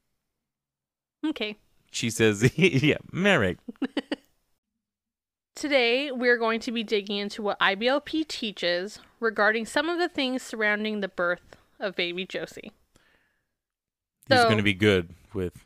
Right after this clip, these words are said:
Speaker 2: how thorough their medical training is.
Speaker 1: Yes. <laughs> So first, we're gonna start off with gallstones. Interestingly enough,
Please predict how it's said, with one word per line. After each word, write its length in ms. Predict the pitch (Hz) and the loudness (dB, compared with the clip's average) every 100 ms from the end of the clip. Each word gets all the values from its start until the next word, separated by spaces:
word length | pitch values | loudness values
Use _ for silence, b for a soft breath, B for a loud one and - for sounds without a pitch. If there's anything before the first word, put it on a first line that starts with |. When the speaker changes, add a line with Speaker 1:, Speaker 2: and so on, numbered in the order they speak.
| - | -6
Speaker 2:
how 200 | 101 90 | -2 -2
thorough 420 | - 104 95 92 | -2 0 2 2
their 160 | 92 87 | 2 0
medical 320 | 95 92 90 | 0 -2 -6
training 360 | - 87 87 | -8 -6 -6
is. 200 | 87 85 _ | -6 -10 _
Speaker 1:
Yes. 360 | 226 - - - | -6 -6 -8 0
<laughs> 40 | 294 - B B 285 B B B B B | 0 0 B B -16 B B B B B
So 140 | - 294 | 0 2
first, 240 | 359 370 | 2 4
we're 140 | 427 | 4
gonna 100 | 392 | 6
start 300 | 359 - 254 | 4 4 6
off 160 | 247 - | 6 4
with 180 | 330 - | -2 2
gallstones. 1120 | 359 381 508 - - 190 160 160 214 - - _ _ _ _ _ _ _ - | 8 8 8 0 0 0 2 -2 -6 -10 -16 _ _ _ _ _ _ _ -4
Interestingly 800 | 285 - 262 233 - 214 202 196 | -2 2 0 0 -4 -4 -4 -4
enough, 560 | 220 170 220 - - | -2 -2 -2 -8 -20